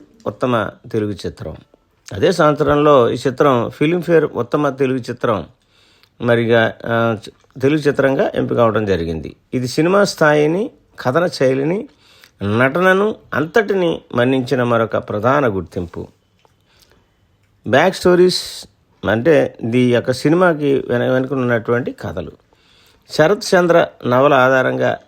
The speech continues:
రూపుదిద్దుకున్నటువంటి తెలుగు, తొలి తెలుగు చిత్రాల్లో ఇది ఒకటిగా మనం భావించవచ్చు. ఈ సినిమా బెంగాలీ సాహిత్య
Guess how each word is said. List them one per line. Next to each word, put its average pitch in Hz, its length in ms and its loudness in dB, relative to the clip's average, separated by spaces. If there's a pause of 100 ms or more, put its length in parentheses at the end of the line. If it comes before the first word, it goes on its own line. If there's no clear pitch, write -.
(280)
రూపుదిద్దుకున్నటువంటి 120 1160 -4
తెలుగు, 160 540 -2 (720)
తొలి 156 260 2
తెలుగు 143 440 0 (240)
చిత్రాల్లో 123 600 -2 (320)
ఇది 123 160 0
ఒకటిగా 123 480 0
మనం 113 280 -2
భావించవచ్చు. 90 800 -4 (340)
ఈ 147 80 -2
సినిమా 165 540 2 (420)
బెంగాలీ 170 460 4
సాహిత్య 151 640 0